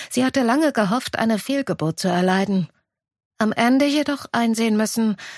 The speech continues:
dass es dazu nicht kommen würde. Elvira weiß genau, dass sie nicht Mutter werden kann, nicht Mutter werden darf. Sie darf nicht riskieren, dass ihr Kind ähnlich aufwachsen muss wie sie selbst.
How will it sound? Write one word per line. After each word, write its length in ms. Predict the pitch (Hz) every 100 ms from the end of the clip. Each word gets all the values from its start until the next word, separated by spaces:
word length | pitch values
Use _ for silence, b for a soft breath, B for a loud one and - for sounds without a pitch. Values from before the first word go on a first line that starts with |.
| B B _
dass 160 | - -
es 120 | 117
dazu 280 | 190 180 196
nicht 240 | 196 -
kommen 320 | - - 170
würde. 300 | - - 165 - _ _ _ _ _ _ _ _ _
Elvira 440 | 190 190 220 233
weiß 200 | 196 208
genau, 400 | - 190 214 233
dass 200 | 233 196
sie 100 | 220
nicht 320 | 196 254 -
Mutter 400 | 175 240 - 208
werden 340 | 185 208 196 170
kann, 340 | - 196 185 - _ _ _ _ _
nicht 220 | - 208 226
Mutter 360 | 247 311 262
werden 380 | 220 262 233 214 -
darf. 580 | 208 262 147 - - _ _ _ _ _ _ B B
Sie 200 | - 262
darf 280 | 247 254 277
nicht 320 | 233 285 -
riskieren, 560 | 254 233 - 302 294 269
dass 180 | 254 -
ihr 100 | 262
Kind 280 | - 254 -
ähnlich 460 | 214 262 311 269 -
aufwachsen 520 | 214 160 269 - 247
muss 240 | 240 269
wie 120 | 247 269
sie 140 | 277
selbst. 560 | 233 220 254 - -